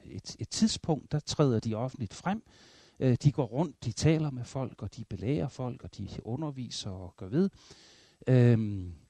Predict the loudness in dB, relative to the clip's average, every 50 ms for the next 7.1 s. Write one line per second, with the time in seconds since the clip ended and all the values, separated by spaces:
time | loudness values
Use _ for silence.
0 | -20 -20 -20 _ _ _ 4 4 6 6 6 6 6 6 6 6 4 4 4 2
1 | 2 0 0 -4 -8 -10 -10 -12 -8 -8 -8 -6 -8 -8 -6 -4 -4 0 4 4
2 | 4 4 2 -2 -6 0 2 2 4 4 2 2 0 -2 -4 -10 -12 -6 -4 -4
3 | -4 -4 -4 -4 -2 -2 -2 -2 -2 -6 -10 _ _ _ _ _ _ _ -20 -20
4 | -2 0 2 2 2 0 0 0 2 2 2 0 0 2 2 2 2 0 -2 -6
5 | -8 -10 _ _ _ _ _ _ _ _ _ _ _ _ _ 2 2 6 6 6
6 | 6 6 4 0 0 0 0 -2 -4 -6 -8 -8 -10 -12 -10 -8 -8 -8 -8 -8
7 | -14 -20